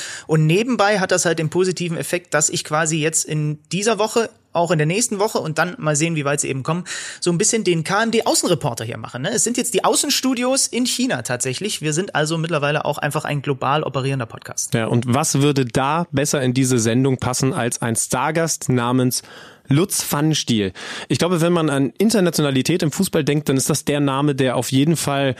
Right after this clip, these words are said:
Speaker 2: äh, eine der Top drei Antworten in der Fußballwelt ist, oder? Lutz Pfannenstiel, weit gereist. Ähm, wir kennen ihn aus gemeinsamer The Zone Zusammenarbeit. Er war einer unserer Experten. Mittlerweile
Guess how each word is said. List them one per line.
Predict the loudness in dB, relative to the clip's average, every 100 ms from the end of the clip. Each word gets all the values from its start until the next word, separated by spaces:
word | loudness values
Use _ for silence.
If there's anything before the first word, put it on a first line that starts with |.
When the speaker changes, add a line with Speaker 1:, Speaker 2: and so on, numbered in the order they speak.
| -8 -12 -12 -12 -4
Speaker 2:
äh, | -2
eine | 2 2
der | 4 2
Top | 0 -4 -2
drei | -2 0
Antworten | 0 0 0 2 2
in | 2
der | 0
Fußballwelt | -2 -2 -2 0
ist, | 0
oder? | 0 0 -2 -6 -2
Lutz | 0 0
Pfannenstiel, | 0 0 2 2 2 0
weit | 0 0 0
gereist. | 0 0 0 0 -2 -2
Ähm, | 0 2
wir | 2 2
kennen | 2 2 4
ihn | 4 4
aus | 2 -2
gemeinsamer | 0 2 2 2 2 2 2 2
The |
Zone | 2 2
Zusammenarbeit. | 2 2 2 2 2 0 0 0
Er | 0
war | 0 0
einer | 0 0
unserer | 0 0 0 0 0 0 -2 -4
Experten. | -4 -4 -2 -2 0 0 0 -4 0
Mittlerweile | 2 2 2 2 4 2 0